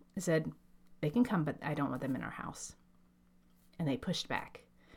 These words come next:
And his dad said, "Can't we just stay upstairs in your rec room?" My husband said, "Nope, that's not gonna work for us this time." The next conversation, "We just wanna stay upstairs in the rec room." "No,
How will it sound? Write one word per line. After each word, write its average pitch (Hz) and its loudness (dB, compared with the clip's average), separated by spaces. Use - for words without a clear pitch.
And 127 -2
his 147 -4
dad 135 2
said, 117 -4
"Can't 196 2
we 247 10
just 247 8
stay 240 8
upstairs 196 2
in 190 6
your 156 6
rec 151 2
room?" 208 -2
My 160 -4
husband 151 -2
said, - -2
"Nope, 175 4
that's - 0
not 143 2
gonna 151 4
work 139 2
for 131 -2
us 123 -2
this - -6
time." 143 -6
The 160 2
next 147 4
conversation, - -4
"We 233 6
just 269 6
wanna 226 10
stay 156 4
upstairs 143 2
in 151 0
the 143 4
rec 131 0
room." 113 -4
"No, 135 -6